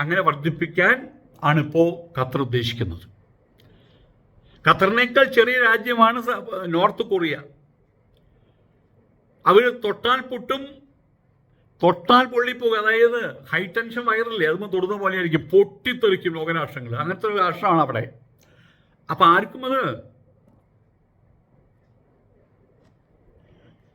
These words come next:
ആയതുകൊണ്ട് തന്നെ രാഷ്ട്രത്തിൻ്റെ വലിപ്പമല്ല,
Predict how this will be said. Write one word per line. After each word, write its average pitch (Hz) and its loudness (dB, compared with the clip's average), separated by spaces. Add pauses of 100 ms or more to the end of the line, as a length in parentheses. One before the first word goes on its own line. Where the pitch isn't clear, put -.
(340)
ആയതുകൊണ്ട് 247 0
തന്നെ 247 0 (1300)
രാഷ്ട്രത്തിൻ്റെ 240 0
വലിപ്പമല്ല, 175 -6